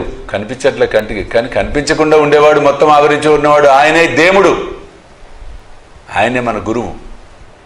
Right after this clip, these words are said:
అది మనం గుర్తుపెట్టుకోవాలి. కనిపించేవి కాదు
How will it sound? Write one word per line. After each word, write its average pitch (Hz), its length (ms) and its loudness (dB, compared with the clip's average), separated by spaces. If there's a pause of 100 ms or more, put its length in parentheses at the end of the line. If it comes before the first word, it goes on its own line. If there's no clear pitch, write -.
(440)
అది 101 180 -12
మనం 117 200 -6
గుర్తుపెట్టుకోవాలి. 110 720 -2 (1600)
కనిపించేవి 120 600 -4
కాదు 120 180 4